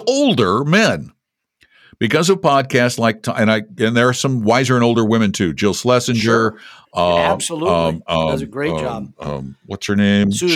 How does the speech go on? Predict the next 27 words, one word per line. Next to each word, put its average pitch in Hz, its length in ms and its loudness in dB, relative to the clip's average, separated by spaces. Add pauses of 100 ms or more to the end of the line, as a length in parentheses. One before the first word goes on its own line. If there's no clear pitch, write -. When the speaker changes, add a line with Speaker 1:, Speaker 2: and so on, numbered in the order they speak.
(140)
Speaker 1:
Jean, - 40 2
Speaker 2:
Orman? 170 280 2
Speaker 1:
Jean, 110 300 -2
no, 110 280 0
not 104 240 0
Susie. 65 360 -10 (340)
Jean 127 220 0
Chatzky. 127 420 0
Speaker 2:
<laughs> - 0 - (200)
I - 20 -4
just - 320 -8
set 110 100 -6
you 113 60 0
Speaker 1:
Not 117 320 2
Speaker 2:
up 165 60 0
on 165 60 0
Speaker 1:
Susie. - 40 -2
Speaker 2:
that 170 240 -6
one. 143 240 -12 (320)
Speaker 1:
Uh, 90 220 -2
anyway. 85 340 -6 (1080)
But 107 300 0
yeah, 127 200 2
Speaker 2:
Well, - 80 -2
Speaker 1:
men 131 200 4
Speaker 2:
Jean 131 160 2
Speaker 1:
and - 20 2